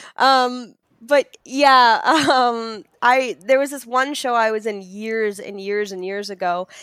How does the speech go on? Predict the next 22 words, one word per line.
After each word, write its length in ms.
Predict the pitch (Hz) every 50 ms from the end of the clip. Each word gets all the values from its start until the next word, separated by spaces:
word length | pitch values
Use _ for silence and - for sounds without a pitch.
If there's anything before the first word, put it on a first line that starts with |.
| - - - _ _
and 100 | 220 226
we 80 | 220 226
had 160 | 226 220 214
our 120 | 208 202
first 420 | 208 - - 233 254 302 - - -
audience, 640 | - 226 226 240 233 220 196 185 190 190 - - -
and 140 | 220 220
we 100 | 240 254
had 160 | 262 269 247 208
this 220 | 226 226 - - _ _
giant 760 | - - - - - 220 202 220 214 208 202 185 139 - - _
set. 340 | - - - 196 180 - - -
I 80 | 208 220
don't 140 | 208 202
know 180 | 196 196 185 185 185 135 -
what 320 | - 185 190 208 202 196
the 80 | - 190
producers 440 | - 202 170 185 190 185 196 190 190
were 100 | 190 180
thinking. 280 | 196 196 170 165 165 185
It 80 | 185
was 220 | 202 196 185 -